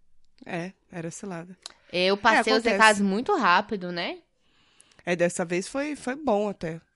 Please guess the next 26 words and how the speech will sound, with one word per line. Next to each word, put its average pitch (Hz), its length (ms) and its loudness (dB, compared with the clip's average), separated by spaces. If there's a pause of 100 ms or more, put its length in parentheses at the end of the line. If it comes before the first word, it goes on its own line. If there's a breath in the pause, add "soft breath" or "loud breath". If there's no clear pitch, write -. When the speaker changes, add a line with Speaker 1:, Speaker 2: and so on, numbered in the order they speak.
Speaker 1:
É 294 60 -2
bom, 247 300 4
né? 226 80 -2
Porque 208 280 -4 (300 loud breath)
eu, 311 160 0
sinceramente, 285 500 0
fico 285 160 -6
ouvindo 254 220 -2
podcast 233 560 -4
que - 80 -14
demora 208 300 -2
muito 214 260 -4
tempo, 208 300 -4
assim, 196 160 -8
no 190 80 -6
começo 190 320 -8
pra 196 100 -10
passar 190 220 -6
Speaker 2:
Introdução, 185 600 0
Speaker 1:
os 180 40 -6
Speaker 2:
né? 180 120 -2
Speaker 1:
recados. 214 500 2
Eu 208 260 4
vou, 233 400 4 (140)
eu 190 100 -4
vou 226 400 0